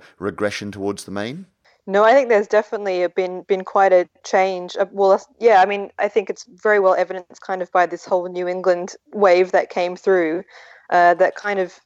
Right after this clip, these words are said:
Speaker 2: seemed to me like that was a very, I'm not, I'm not quite sure what the right word is, but it, it really showed that there was a shift in people's kind of, uh, desire for these really strong and heavy beers to something that's going a bit,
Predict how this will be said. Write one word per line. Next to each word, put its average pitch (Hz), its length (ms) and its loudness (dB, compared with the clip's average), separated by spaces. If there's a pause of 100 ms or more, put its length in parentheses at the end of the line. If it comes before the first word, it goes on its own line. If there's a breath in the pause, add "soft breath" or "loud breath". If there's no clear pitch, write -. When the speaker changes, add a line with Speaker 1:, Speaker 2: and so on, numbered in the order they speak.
Speaker 2:
seemed 214 380 -4
to 208 120 -6
me 208 180 2
like 180 160 2
that 165 100 2
was 180 160 -2
a 185 100 -10 (140)
very, 196 480 2 (220)
I'm 180 220 -12
not, - 220 -14
I'm 185 60 -14
not 180 100 -10
quite 180 180 -6
sure 180 100 0
what 175 100 4
the 165 160 -8
right 180 300 0
word 190 240 6
is, 180 120 2
but 196 140 2
it, - 160 0
it 202 120 4
really 233 280 6
showed 214 340 0
that 185 100 -8
there 190 120 2
was 185 120 -4
a 185 140 -4
shift - 340 -4
in 185 100 -8
people's 180 600 -4 (420 soft breath)
kind 196 180 0
of, 175 220 -2 (200)
uh, 185 280 6 (280)
desire 196 500 2
for - 100 -10
these 190 160 -4
really 190 360 0 (100)
strong 202 460 0
and 185 100 -10
heavy 202 280 -4
beers 180 320 -2
to - 100 -18
something 190 440 -4
that's 175 200 -4
going 185 340 2
a 175 40 -6
bit, 175 320 -2